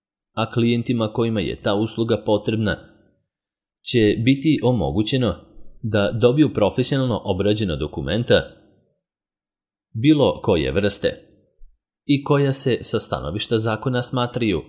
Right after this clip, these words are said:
apsolutno validnim. Uz to je vrlo bitno naglasiti da sudski tumači i prevodioci obrađuju bilo koji dokument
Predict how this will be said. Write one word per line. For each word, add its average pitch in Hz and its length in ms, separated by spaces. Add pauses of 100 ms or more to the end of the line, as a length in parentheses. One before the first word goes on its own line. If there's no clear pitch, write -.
apsolutno 123 760
validnim. 82 520 (1200)
Uz 117 140 (100)
to 143 240
je 127 300
vrlo 127 300
bitno 95 280
naglasiti 98 680 (400)
da 95 360
sudski 147 420
tumači 85 420
i 57 120
prevodioci 110 760 (880)
obrađuju 120 720
bilo 127 320
koji 101 200
dokument 107 560